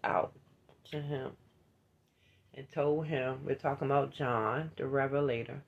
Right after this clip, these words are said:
John, um, Jesus' brother John,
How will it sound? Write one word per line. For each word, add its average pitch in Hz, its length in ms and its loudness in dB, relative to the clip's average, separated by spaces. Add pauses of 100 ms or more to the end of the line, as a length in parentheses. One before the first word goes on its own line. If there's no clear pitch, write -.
(140)
John, 110 420 -4 (1040)
um, 123 600 -4 (1500)
Jesus' 143 440 -4
brother 120 400 4
John, 107 380 -2